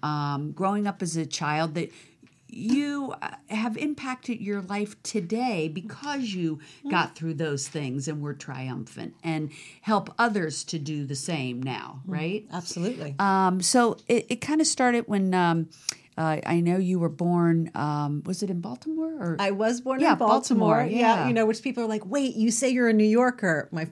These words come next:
Speaker 2: folks
Speaker 1: Yeah.
Speaker 2: are from New York.
Speaker 1: Yeah.
Speaker 2: Dad was doing his residency in Baltimore at the time I was born.
Speaker 1: At,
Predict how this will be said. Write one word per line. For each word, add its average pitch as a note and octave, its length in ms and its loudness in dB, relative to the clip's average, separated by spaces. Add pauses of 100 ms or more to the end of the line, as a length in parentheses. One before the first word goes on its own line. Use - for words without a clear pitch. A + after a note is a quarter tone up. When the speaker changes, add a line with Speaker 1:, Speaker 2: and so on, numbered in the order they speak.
Speaker 2:
folks A3 320 4
Speaker 1:
Yeah. C4+ 80 4
Speaker 2:
are C4 40 2
from B3 200 2
New A#3+ 140 4
York. G#3 400 6
Speaker 1:
Yeah. E3+ 120 4
Speaker 2:
Dad G#3 340 4
was B3 240 -2
doing A#3 280 2
his A#3 160 2
residency G3+ 640 0
in G3 120 0
Baltimore E3+ 520 0
at E3 140 -2
the F#3 60 -2
time E3 360 -6
I E3+ 100 -2
was F#3 180 -4
born. D3+ 520 -4
Speaker 1:
At, G3+ 160 4